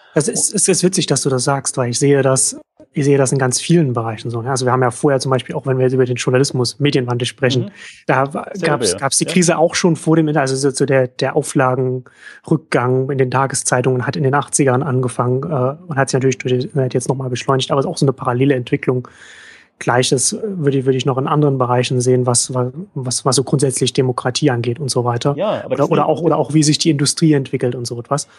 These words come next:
Speaker 2: Das
Speaker 1: Da,
Speaker 2: ist
Speaker 1: da
Speaker 2: aber
Speaker 1: ist
Speaker 2: kein Zufall. Das ist kein Zufall. Das ist, läuft
Speaker 1: Hm.
Speaker 2: alles synchron. Also wir
Speaker 1: Ja.
Speaker 2: hatten ja immer diesen Peak in den siebziger Jahren, also den du ja auch in ökonomischen, äh,
Speaker 1: Hm.
Speaker 2: Kurven immer siehst.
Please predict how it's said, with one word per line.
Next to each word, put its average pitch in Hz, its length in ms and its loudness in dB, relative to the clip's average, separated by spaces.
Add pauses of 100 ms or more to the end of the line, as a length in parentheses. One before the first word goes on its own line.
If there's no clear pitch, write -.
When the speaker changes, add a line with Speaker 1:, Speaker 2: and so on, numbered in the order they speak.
(120)
Speaker 2:
Das 143 160 -10
Speaker 1:
Da, 127 140 2
Speaker 2:
ist 143 120 4
Speaker 1:
da 185 60 2
Speaker 2:
aber 196 80 0
Speaker 1:
ist 175 80 2
Speaker 2:
kein 170 120 -2
Zufall. 101 440 -2
Das 117 160 -10
ist - 120 -6
kein 180 200 -4
Zufall. - 420 -4
Das 147 140 -6
ist, 147 140 -4
läuft 156 200 4
Speaker 1:
Hm. 139 100 4
Speaker 2:
alles 196 200 -4
synchron. 180 520 -8 (240)
Also 113 160 -4
wir 151 60 4
Speaker 1:
Ja. 135 80 2
Speaker 2:
hatten 120 140 -6
ja 151 100 2
immer 214 320 -4
diesen 165 340 -6
Peak 214 300 -6
in 170 80 0
den 143 100 -2
siebziger 143 460 -2
Jahren, 120 300 0 (180)
also - 160 -4
den 131 160 -4
du 143 80 0
ja 127 160 4
auch 135 100 0
in 120 100 -6
ökonomischen, 127 800 -6
äh, 113 260 2
Speaker 1:
Hm. 160 100 6
Speaker 2:
Kurven 185 260 0
immer 120 180 -2
siehst. - 380 -6